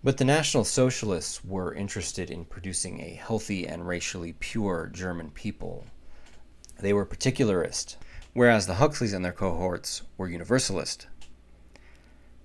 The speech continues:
They were interested mainly in reducing overall population, but especially of the less intelligent.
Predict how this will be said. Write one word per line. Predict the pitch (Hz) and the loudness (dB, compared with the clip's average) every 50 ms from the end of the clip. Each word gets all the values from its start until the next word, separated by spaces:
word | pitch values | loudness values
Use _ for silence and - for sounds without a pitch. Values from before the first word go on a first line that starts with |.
| - | 10
They | - 151 | 12 12
were | 180 180 135 | 12 12 10
interested | 104 101 - - 104 - - 104 98 | 8 6 4 0 -4 -2 -2 0 0
mainly | 101 101 98 95 95 95 90 - | 2 2 2 2 0 -2 -2 -2
in | 87 90 90 | -2 -2 -4
reducing | 92 85 98 95 - - 104 - | -4 -2 -2 0 0 0 -2 -2
overall | 85 87 85 87 82 78 | -4 -2 -2 0 -2 -2
population, | - - - 92 87 - 87 85 95 98 92 - - 87 80 - - - - - - - - - | -2 -2 -2 -2 -2 -2 -2 0 0 0 0 0 -4 -6 -8 -10 -14 -16 -20 -20 -20 -20 -16 -6
but | - 95 - - | -4 -4 -2 -2
especially | - - - - 120 110 - 107 92 - | -2 0 6 6 6 6 6 0 -2 -2
of | - 82 | -4 -4
the | 92 92 | -2 0
less | 87 80 80 - - | 0 0 0 -2 -4
intelligent. | - - - 95 104 98 85 - - 69 - - | -4 -4 0 4 4 4 4 0 -4 -12 -14 -16